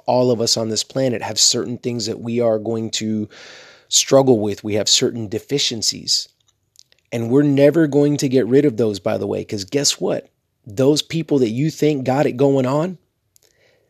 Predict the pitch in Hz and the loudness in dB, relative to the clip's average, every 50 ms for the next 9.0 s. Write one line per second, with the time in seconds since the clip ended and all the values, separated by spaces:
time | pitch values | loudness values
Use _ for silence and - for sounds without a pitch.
0 | _ _ _ 110 104 123 135 160 180 - - - 143 131 - - 123 123 123 - | _ _ _ -6 0 2 4 4 4 4 4 2 2 -2 -2 -4 -4 -4 -4 -6
1 | - 123 120 120 - - - 123 110 - 123 127 135 139 - - 131 117 - - | -6 -6 -6 -6 -6 -8 -10 -10 -10 -10 -8 -6 -6 -6 -6 -6 -2 2 2 2
2 | 135 131 131 117 127 127 123 120 110 - - 120 120 107 113 110 120 139 165 156 | 2 0 -2 -2 0 0 0 -2 -4 -6 -8 -6 -6 -6 -6 -6 -6 -6 -2 -2
3 | 135 127 - - - 131 131 127 123 117 127 143 175 190 - - - - 117 117 | -2 -2 -2 -4 -4 -4 -2 -2 0 0 2 2 2 4 4 2 2 2 -2 -4
4 | 113 - 123 120 123 - 104 120 107 104 110 131 139 135 123 135 143 175 185 156 | -4 -4 -4 -2 -2 -4 -6 -8 -10 -8 -4 -4 -4 -2 -2 0 2 2 2 2
5 | 143 120 117 113 107 98 104 110 117 127 135 - - 120 120 117 127 117 131 143 | 0 -2 -2 -6 -6 -6 -2 0 2 2 2 0 -2 -4 -4 -2 0 2 2 2
6 | 170 - - 147 135 123 - - 160 185 175 127 117 117 120 120 - 120 117 117 | 2 2 0 -2 -2 -2 -2 0 0 0 0 0 -2 -2 -4 -2 -4 -4 -4 -2
7 | 117 120 120 - - 117 110 113 113 - 113 110 - - - 127 120 117 117 117 | -2 -4 -4 -4 -2 -2 -2 -2 -2 -4 -4 0 2 2 2 2 2 0 0 -2
8 | 117 117 113 113 - - 113 107 - - - 208 196 - - - - - - | -2 -4 -4 -6 -8 -10 -6 -4 -4 -2 -2 -4 -8 -8 -8 -10 -10 -10 -12